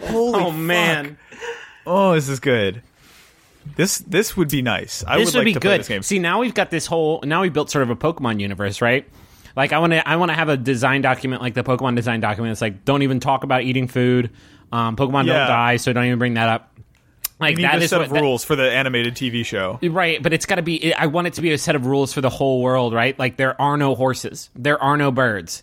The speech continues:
Speaker 2: There's car birds. There's car, there's horses. But that's, that's, that's it. There's, there's, so you, there's, maybe there's a survi-, a survival aspect,
Speaker 1: Mm-hmm.
Speaker 2: and you have to go, you have to hunt moto deer and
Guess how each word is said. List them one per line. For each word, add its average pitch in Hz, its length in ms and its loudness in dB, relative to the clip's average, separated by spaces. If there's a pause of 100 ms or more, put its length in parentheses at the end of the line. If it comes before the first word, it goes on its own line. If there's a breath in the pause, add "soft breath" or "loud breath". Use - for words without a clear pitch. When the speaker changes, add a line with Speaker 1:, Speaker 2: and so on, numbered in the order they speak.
Speaker 2:
There's 113 220 0
car 151 280 0
birds. 156 560 0
There's 113 200 0
car, 135 300 -4
there's 131 180 0
horses. 180 720 0 (720)
But 139 160 2
that's, 143 260 0
that's, - 400 -2
that's 131 260 2
it. 131 220 2 (460)
There's, 139 340 2
there's, 131 400 0 (240 loud breath)
so 160 140 2
you, 151 160 4
there's, 139 260 0
maybe 147 160 2
there's 123 240 0
a 123 60 0
survi-, 120 260 0
a 131 100 -2
survival 120 520 2
aspect, 101 580 -4 (240 loud breath)
Speaker 1:
Mm-hmm. 120 160 -4
Speaker 2:
and 139 120 2
you 135 100 0
have 135 180 0
to 135 100 -2
go, 120 540 0 (160)
you 139 120 0
have 127 120 -2
to 120 300 0
hunt 135 340 -2
moto 127 380 2
deer 98 340 -6 (420 soft breath)
and 107 520 0